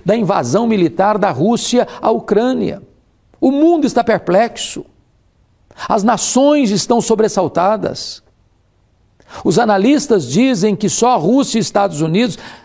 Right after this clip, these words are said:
as duas maiores potências bélicas do mundo, só essas duas nações têm arsenal nuclear para destruir o planeta dezesseis vezes. As nações não têm amigos, as nações têm interesses.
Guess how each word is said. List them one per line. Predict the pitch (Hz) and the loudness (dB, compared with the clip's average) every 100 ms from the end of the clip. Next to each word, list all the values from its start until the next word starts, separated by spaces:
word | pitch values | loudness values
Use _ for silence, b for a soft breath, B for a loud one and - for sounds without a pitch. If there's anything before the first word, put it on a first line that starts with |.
| B _ | B _
as | - 151 | -4 0
duas | 190 180 | 2 2
maiores | 180 190 214 | 2 0 0
potências | - 156 - 220 240 - 175 131 | -2 -4 0 0 0 -2 -2 -2
bélicas | 110 185 214 180 175 156 123 | -2 -2 0 0 0 -2 0
do | 156 | -2
mundo, | 147 208 285 277 190 175 B | 0 2 2 2 0 -2 B
só | - - 247 | -10 -2 0
essas | 247 247 147 | 0 -2 0
duas | 196 262 | 2 2
nações | 180 151 - 190 220 208 B B | 0 -2 -2 0 0 -2 B B
têm | - 254 | -2 0
arsenal | 233 - 208 214 226 | 0 0 0 2 2
nuclear | 208 190 165 185 208 - - | 2 2 2 2 -2 -6 -4
para | 208 | -2
destruir | 175 226 - 220 254 | 0 -2 0 2 2
o | 233 | 2
planeta | 196 170 160 226 226 220 | 0 0 2 0 0 -4
dezesseis | 147 220 196 208 233 220 | 0 2 2 0 0 0
vezes. | 175 226 247 156 - - - - _ _ _ _ _ _ B B | 2 2 0 -4 -8 -10 -12 -16 _ _ _ _ _ _ B B
As | - | -2
nações | 196 202 254 294 | 0 -2 0 0
não | 247 233 | 0 0
têm | 240 226 | 0 0
amigos, | 170 160 233 196 143 151 | 0 2 2 0 0 -2
as | 160 | 0
nações | 175 - 233 247 | -2 -2 -2 0
têm | - 247 | 0 -2
interesses. | 240 220 196 220 196 - - - - | 0 2 2 2 0 -8 -8 -10 -12